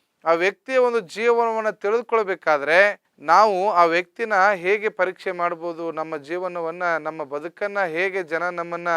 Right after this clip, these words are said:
ಆ, ಪರೀಕ್ಷೆ ಮಾಡ್ತಾರೆ ಅಂತಂದ್ರೆ ನಮ್ಮ ಮಾತಿನಿಂದ ನಮ್ಮನ್ನ, ನಮ್ಮ ಕೃತಿಯನ್ನ ತಿಳ್ಕೊಳ್ಳುವಂಥವ್ರು ಬಹಳ ಜನ ಇದ್ದಾರೆ. ಅದಕ್ಕೆ ಬಸವಣ್ಣವ್ರು ಹೇಳ್ತಾರೆ, "ನುಡಿದರೆ ಮುತ್ತಿನ ಹಾರದಂತಿರಬೇಕು, ನುಡಿದರೆ ಮಾಣಿಕ್ಯದ ದೀಪ್ತಿಯಂತಿರಬೇಕು,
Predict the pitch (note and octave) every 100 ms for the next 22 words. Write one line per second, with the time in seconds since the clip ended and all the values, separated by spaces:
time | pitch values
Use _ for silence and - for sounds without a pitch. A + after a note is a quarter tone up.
0 | D#3 - D3+ D3+ - F#3 G3+ - G#3 F#3
1 | F3 F3 E3 D3+ C#3+ F3+ G#3+ E3+ E3 D#3
2 | B2+ G#2+ D3+ G#3+ - A3 G#3+ G#3+ G#3 F3+
3 | F3 F3+ G3+ F#3+ F3+ E3 D#3 D3+ - D#3+
4 | D3+ F3 D#3+ D3+ D3 D3 C#3+ C#3+ C3+ B2+
5 | B2+ E3+ C3+ B2+ B2 A#2+ A2+ A2+ _ _
6 | _ _ - D3 D#3+ E3 C#3+ - E3+ E3+
7 | E3 D#3 F3+ E3+ F#3+ E3 - _ _ _
8 | C#3 D#3+ F#3 F3 F3 E3 D#3 F3+ - F#3+
9 | F3 D3+ D#3+ F3 D#3 D3+ C#3+ C#3+ C#3 B2+
10 | B2+ _ _ _ _ _ _ D3 F3+ G#3
11 | G3 F#3 F3+ E3 F#3+ G#3 _ G#3 G3 E3+
12 | G3 F#3 - G3+ F#3+ F#3+ F#3 F3+ F#3 -